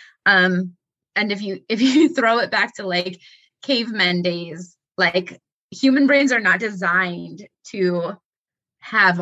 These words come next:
all of these things coming at them all of the time. So you're not doing your kids a favor by having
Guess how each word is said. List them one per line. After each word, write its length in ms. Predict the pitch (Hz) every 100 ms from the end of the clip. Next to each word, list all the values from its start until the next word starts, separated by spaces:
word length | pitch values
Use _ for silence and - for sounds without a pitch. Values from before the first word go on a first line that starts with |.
| 175
all 300 | 185 185 190
of 300 | 190 190 180
these 280 | 185 190 180
things 300 | 196 180 175
coming 280 | 190 170 156
at 120 | 151
them 120 | 147
all 180 | - 165
of 80 | 151
the 120 | 160
time. 260 | 175 165 180
So 140 | 196
you're 180 | 190 240
not 220 | 254 370
doing 160 | 415 294
your 80 |
kids 180 | 285 269
a 60 | 208
favor 340 | - 180 160
by 140 | 160 160
having 360 | 180 - -